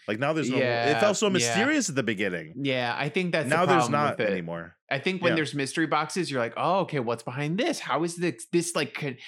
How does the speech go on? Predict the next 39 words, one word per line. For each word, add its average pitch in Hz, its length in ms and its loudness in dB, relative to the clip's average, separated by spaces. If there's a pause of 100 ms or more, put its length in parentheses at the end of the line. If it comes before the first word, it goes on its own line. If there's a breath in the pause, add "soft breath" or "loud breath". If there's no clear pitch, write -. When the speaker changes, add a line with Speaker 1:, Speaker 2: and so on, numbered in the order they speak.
(200 loud breath)
Speaker 2:
connected 175 640 -2
network 170 600 -2
of 226 100 -4
assassins 190 760 -4
where 151 180 -2
we, 147 120 -4
they 135 260 -6
do 123 220 -2
these 139 160 -6
cool 156 220 -6
things?" 175 320 -6 (240 loud breath)
Like, 190 240 -2
that's 220 260 -2
fine. 214 280 0
That's 165 180 -2
all 247 80 2
Speaker 1:
What 220 140 4
Speaker 2:
I - 20 4
Speaker 1:
are - 20 4
these 240 260 4
Speaker 2:
needed. 170 80 2
Speaker 1:
markers? 175 520 2
What 156 200 4
are 233 60 2
these 208 240 0
Speaker 2:
Mm-hmm. 147 120 -8
Speaker 1:
tokens? 151 440 0
What 165 160 0
are 214 40 2
these 202 260 -2
tickets? 214 600 -4 (300 soft breath)
Now 151 160 0
we 185 100 2
have 185 100 0
the 160 140 0
answers 160 280 -2
to - 80 -4
everything. 82 340 -8 (160)
Speaker 2:
Yeah, 113 300 0